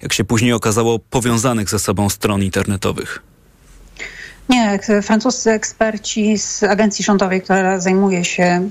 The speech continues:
Speaker 2: przeciwdziałaniem rosyjskiej i w ogóle zewnętrznej dezinformacji, nie podali takich szczegółów, czyli od czego zaczęło się to wykrywanie. E, natomiast, y,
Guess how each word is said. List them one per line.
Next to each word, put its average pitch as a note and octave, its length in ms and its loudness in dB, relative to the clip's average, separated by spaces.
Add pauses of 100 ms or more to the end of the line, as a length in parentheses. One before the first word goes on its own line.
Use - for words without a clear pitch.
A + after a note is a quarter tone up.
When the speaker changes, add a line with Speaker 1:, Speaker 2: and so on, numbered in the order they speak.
(140)
Speaker 2:
przeciwdziałaniem F3+ 720 0
rosyjskiej F3+ 560 0
i F3 40 -2
w - 60 -2
ogóle F3+ 140 2
zewnętrznej F3 440 2
dezinformacji, F3 840 0
nie G3+ 160 2
podali G3 500 -2 (380)
takich G3+ 320 0
szczegółów, F3+ 540 0
czyli F3 260 -2
od G3 160 -4
czego F#3 520 0 (100)
zaczęło F3+ 480 2
się F3 160 -2
to E3 180 0
wykrywanie. D#3+ 760 2 (720)
E, F#3+ 160 2
natomiast, G#3 840 0
y, G#3 380 2